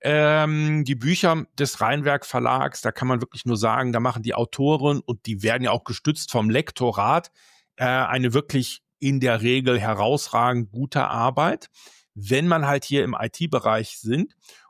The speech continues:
Und wir haben den Rheinwerk Verlag auch an ganz, ganz vielen Stellen schon immer dafür gelobt, dass es beim Rheinwerk Verlag im Gegensatz zu dem einen oder anderen juristischen Verlag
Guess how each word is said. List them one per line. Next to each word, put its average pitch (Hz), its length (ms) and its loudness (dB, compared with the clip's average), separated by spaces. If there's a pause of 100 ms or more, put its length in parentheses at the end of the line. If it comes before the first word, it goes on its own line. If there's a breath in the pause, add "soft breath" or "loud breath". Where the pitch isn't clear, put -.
Und 170 240 2
wir 147 100 2
haben 160 160 2
den 156 160 2
Rheinwerk 151 460 0
Verlag 139 420 2
auch 131 160 2
an 131 120 2
ganz, 147 260 -2
ganz 139 180 0
vielen 131 240 -2
Stellen 135 300 0
schon - 140 -6
immer 160 220 2
dafür 131 300 0
gelobt, 120 500 0 (280 soft breath)
dass 135 160 -2
es 135 100 -6
beim 113 200 0
Rheinwerk 165 600 0
Verlag 147 440 2
im 117 200 -8
Gegensatz 151 500 -10
zu 151 120 -4
dem 127 180 -8
einen 151 160 0
oder 143 160 0
anderen 156 220 0
juristischen 147 460 -2
Verlag 123 400 2